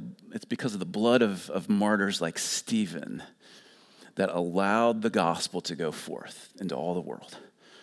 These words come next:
that allowed the gospel to reach us, because men like Stephen were willing to use their short two chapters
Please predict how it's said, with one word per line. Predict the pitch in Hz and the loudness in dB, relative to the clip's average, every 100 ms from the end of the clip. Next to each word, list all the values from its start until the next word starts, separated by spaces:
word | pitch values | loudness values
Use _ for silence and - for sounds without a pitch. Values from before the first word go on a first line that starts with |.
| - - - _ | -20 -20 -20 _
that | - 92 | -2 4
allowed | 92 104 110 | 6 6 6
the | 92 | 4
gospel | 104 95 92 - 92 | 4 4 0 -2 -4
to | - | -6
reach | 85 90 87 - - - - _ | -4 -2 0 0 -2 -4 -8 _
us, | - - - | -6 -4 -4
because | - - 101 - | -4 -2 -2 0
men | 95 98 110 123 | 2 6 8 8
like | 120 113 | 6 4
Stephen | - - - - - 160 107 - - - - - - - - | 2 0 -2 -6 -4 0 0 -4 -12 -16 -20 -20 -20 -6 4
were | 127 | 6
willing | 123 127 147 165 | 8 8 8 8
to | 147 156 | 6 4
use | 139 143 139 113 | 8 8 8 8
their | 123 | 6
short | 104 - 156 156 156 | 8 6 8 8 6
two | - 175 160 | 4 2 4
chapters | - 156 117 - 110 60 - - - - - | 6 8 8 6 0 -2 0 0 0 -2 -6